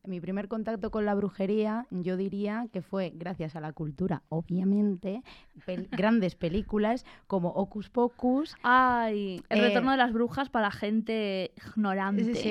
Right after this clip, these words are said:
Speaker 2: que
Speaker 1: El
Speaker 2: no sepa
Speaker 1: retorno
Speaker 2: de pelis de brujerías.
Speaker 1: Locuras, locuras. <laughs> Vamos, eh, esa película me flipaba.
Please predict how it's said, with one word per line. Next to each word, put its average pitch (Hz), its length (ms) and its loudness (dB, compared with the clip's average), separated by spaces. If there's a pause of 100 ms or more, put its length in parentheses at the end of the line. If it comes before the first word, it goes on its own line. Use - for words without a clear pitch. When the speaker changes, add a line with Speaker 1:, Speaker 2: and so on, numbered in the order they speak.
Speaker 2:
que 226 120 2
Speaker 1:
El 226 80 6
Speaker 2:
no 220 100 6
sepa 220 80 4 (160)
Speaker 1:
retorno 208 40 6
Speaker 2:
de 196 380 2
pelis 208 220 0
de 208 80 0
brujerías. 196 600 -6
Speaker 1:
Locuras, 226 840 0
locuras. 226 720 -2 (260)
<laughs> 185 300 0
Vamos, 180 400 0
eh, 196 240 2
esa 220 160 -2
película 214 320 2
me 190 140 4
flipaba. 208 600 2